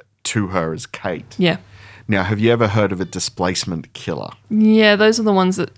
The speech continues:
Speaker 2: kill brunettes because their mum was a brunette and they hated her.
Speaker 1: Simplified, but
Speaker 2: <laughs>
Speaker 1: yes. Um, when we think about displacement killers, uh, the, the most prominent one that I can think of,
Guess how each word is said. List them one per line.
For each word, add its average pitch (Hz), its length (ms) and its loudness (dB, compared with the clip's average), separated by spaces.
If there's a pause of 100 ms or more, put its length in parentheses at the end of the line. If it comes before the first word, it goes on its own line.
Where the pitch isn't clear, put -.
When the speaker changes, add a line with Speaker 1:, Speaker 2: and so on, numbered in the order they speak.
Speaker 2:
kill 190 240 0
brunettes 175 440 0
because 180 300 -4
their 170 140 0
mum 180 240 4
was 202 120 4
a 208 60 2
brunette 208 400 2
and 185 80 0
they 175 80 2
hated 202 300 2
her. 339 120 2 (1400)
Speaker 1:
Simplified, 233 840 6
but 311 180 6
Speaker 2:
<laughs> - 80 8
Speaker 1:
yes. - 320 4 (360)
Um, 113 280 4
when 117 280 2
we 120 100 4
think 120 260 0
about 101 340 2
displacement 101 640 -4
killers, 92 540 -2
uh, 92 180 -4
the, 98 180 -2
the 98 160 -6
most 101 280 -2
prominent 104 360 -2
one 95 180 -2
that 90 100 -2
I 92 120 0
can 85 200 -8
think 127 300 0
of, - 280 -4